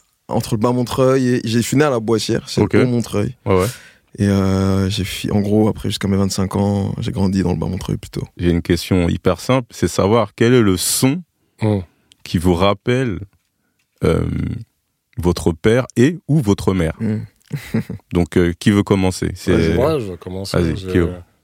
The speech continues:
Speaker 3: euh, ma mère, c'était Michael Jackson.
Speaker 1: Ouais,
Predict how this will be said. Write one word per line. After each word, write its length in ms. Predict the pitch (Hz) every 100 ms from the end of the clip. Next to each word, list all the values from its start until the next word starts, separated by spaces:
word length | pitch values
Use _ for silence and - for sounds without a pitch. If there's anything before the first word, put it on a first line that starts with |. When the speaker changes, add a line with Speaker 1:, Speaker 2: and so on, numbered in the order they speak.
| _ _ _ -
Speaker 3:
euh, 540 | 117 107 101 98 95 95
ma 240 | 98 107
mère, 220 | 117 131
c'était 640 | - - 107 101 98 98 92 - _ _ 104
Michael 300 | 98 107 95
Jackson. 500 | 101 - 127 127 117 -
Speaker 1:
Ouais, 160 | 113